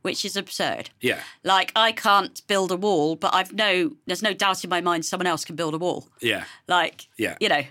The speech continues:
Speaker 2: Yeah.
Speaker 1: So, and, and I've got to say, you know, for every doubter and detractor, there was also someone who did love the idea and could see it. So, you
Speaker 2: Mm.
Speaker 1: know, when we did our, we, you know, started our funding pot with a crowdfunding campaign,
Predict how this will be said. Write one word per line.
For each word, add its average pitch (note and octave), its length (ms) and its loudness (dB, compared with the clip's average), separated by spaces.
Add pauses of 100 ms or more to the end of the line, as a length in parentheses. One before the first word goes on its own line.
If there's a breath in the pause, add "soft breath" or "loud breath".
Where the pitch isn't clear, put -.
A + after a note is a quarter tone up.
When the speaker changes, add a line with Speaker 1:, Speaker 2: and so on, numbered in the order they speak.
(160)
Speaker 2:
Yeah. F#2+ 240 -6
Speaker 1:
So, - 160 -2
and, A3+ 360 2
and C#4+ 160 4
I've D4+ 100 2
got - 200 4
to C#4+ 60 0
say, C4 280 2
you G3+ 80 0
know, G3+ 120 2
for C4 220 0
every A3 480 -2 (160)
doubter F#3+ 720 0
and F3+ 300 0
detractor, E3 840 -4 (520 loud breath)
there G#3 260 4
was G3 420 0
also G#3 420 0
someone F#3 320 -2
who G3 160 -2 (360)
did C#4 240 0
love F#3 220 2
the D3+ 120 0
idea C#3+ 420 0
and D3 160 -2
could D4+ 180 -6
see - 240 -6
it. - 140 -4 (180)
So, G3+ 100 2
you F#3+ 180 0
Speaker 2:
Mm. - 20 -2
Speaker 1:
know, F#3+ 120 0
when F#3 140 -2
we G3+ 80 -2
did F#3+ 160 -4
our, F3 160 2 (140)
we, F3 360 -4
you F3 120 -4
know, D#3 180 0 (380 loud breath)
started F#3 500 -2
our E3+ 380 2
funding E3+ 420 -4
pot - 260 -4
with D#3 120 -6
a - 20 -6
crowdfunding D3+ 560 -4
campaign, C#3 640 -10